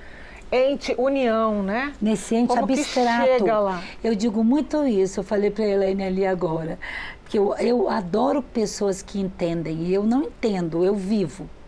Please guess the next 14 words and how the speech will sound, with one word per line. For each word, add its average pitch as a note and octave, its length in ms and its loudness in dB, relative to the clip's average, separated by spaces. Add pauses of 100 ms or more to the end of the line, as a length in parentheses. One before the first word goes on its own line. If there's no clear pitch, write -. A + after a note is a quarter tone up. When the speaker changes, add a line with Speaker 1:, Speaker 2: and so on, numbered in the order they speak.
(460)
Speaker 2:
né? G3 280 -2 (340)
Então, A3+ 120 -2
eu - 40 -4
tava A#3 180 0
comentando B3+ 440 2
com A#3 100 -2
a - 40 4
Elaine, A#3+ 440 2 (240)
nó-, C4 220 0 (320)
nós C4 260 4
só D4 520 0 (300)
temos C#4+ 420 4
um C4 180 4
ente, B3 520 0